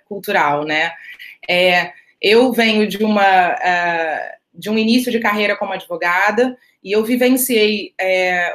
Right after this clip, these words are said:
uma, uma realidade de trabalho no escritório que, a princípio, me pareceu um pouco assim, "Caramba,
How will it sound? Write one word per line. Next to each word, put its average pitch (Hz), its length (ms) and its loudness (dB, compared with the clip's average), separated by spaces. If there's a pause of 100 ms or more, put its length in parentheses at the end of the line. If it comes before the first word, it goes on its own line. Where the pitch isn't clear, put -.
(140)
uma, 233 500 0
uma 226 460 -2
realidade 202 540 -2
de - 80 -18
trabalho 190 540 0
no 208 60 -6
escritório 214 760 0 (420)
que, 294 360 0
a 277 100 0
princípio, 302 460 0
me 294 100 -2
pareceu 277 420 0
um 277 120 0
pouco 277 220 -2
assim, 262 220 -2
"Caramba, 262 640 -2